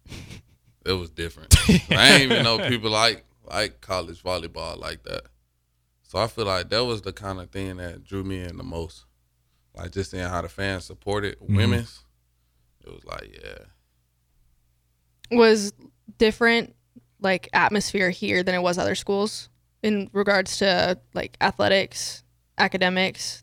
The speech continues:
Speaker 3: like, the people supporting you?
Speaker 1: Yeah, it was a big difference. I say the biggest difference was, like, just the support
Speaker 3: Mm-hmm.
Speaker 1: from everybody around. You know, some people, like,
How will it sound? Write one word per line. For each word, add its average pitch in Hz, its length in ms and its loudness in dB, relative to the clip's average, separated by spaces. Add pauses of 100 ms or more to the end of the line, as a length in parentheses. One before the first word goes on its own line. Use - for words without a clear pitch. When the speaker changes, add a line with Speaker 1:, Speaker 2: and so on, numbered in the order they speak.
(180)
Speaker 3:
like, 190 140 0
the - 60 -18
people 202 240 0
supporting 190 400 0
you? 196 200 0 (380)
Speaker 1:
Yeah, 95 200 4
it 135 40 6
was 139 180 4
a 104 60 0
big 104 300 0
difference. 95 400 -4 (680)
I 131 80 0
say 131 220 2
the 110 80 2
biggest 113 340 0
difference 123 340 0
was, 95 160 -2
like, 90 320 -2 (560)
just 104 200 -6
the 90 80 -16
support 80 560 -8 (180)
Speaker 3:
Mm-hmm. 185 260 -6
Speaker 1:
from 85 100 -10
everybody 101 440 2
around. 95 480 -2 (800)
You 131 120 -2
know, 123 200 2
some 131 240 0
people, 107 260 -6
like, 90 320 0